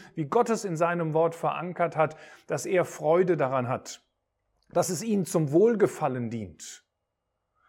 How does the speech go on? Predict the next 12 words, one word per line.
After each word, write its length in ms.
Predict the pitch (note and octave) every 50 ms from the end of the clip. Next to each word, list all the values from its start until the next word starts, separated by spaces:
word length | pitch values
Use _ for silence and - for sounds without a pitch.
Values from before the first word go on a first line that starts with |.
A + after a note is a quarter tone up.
| _ _
Und 120 | - D3+ D3+
so 120 | D#3 F#3 F#3+
müssen 280 | G#3+ A3+ A3+ - G#3
einmal 340 | - F#3 G3 G3+ G3 F3+ D#3+
fünf 440 | - - - C#4 C#4+ C#4+ C#4+ - -
und 140 | G#3 F3 -
einmal 340 | F#3 F#3+ F#3 F#3 E3+ D#3+
sechs 400 | D#3 D#3 G#3+ G#3+ - - - -
Streifen 540 | - - - F#3+ G3+ A3 A#3 A3+ A3+ A3+ G#3+
aneinander 640 | G3+ F#3 F3+ F3+ F3 F3 F3+ G3+ A3 A3+ G#3 F#3+ E3
genäht 520 | D#3 D#3+ D#3 D#3 D3+ D#3 D#3 D3 D3+ -
werden. 440 | C3+ C#3 C#3+ C#3+ C#3 B2 A2 F#2+ E2+